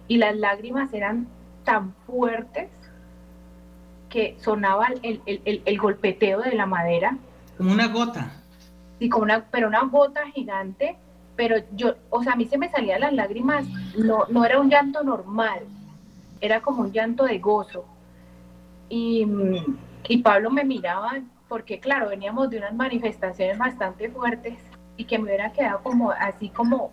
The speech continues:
Speaker 1: como extasiada. Mm, Pablo seguía orando, porque en ese momento, eh,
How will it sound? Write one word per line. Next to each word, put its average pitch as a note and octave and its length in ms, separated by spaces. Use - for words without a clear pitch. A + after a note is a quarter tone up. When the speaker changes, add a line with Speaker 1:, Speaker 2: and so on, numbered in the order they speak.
Speaker 1:
como G#3 260
extasiada. G#3+ 1040
Mm, G3+ 680
Pablo A#3 280
seguía G3+ 360
orando, G#3 480
porque A3+ 220
en F#3+ 80
ese F#3 160
momento, G#3 640
eh, F#3+ 220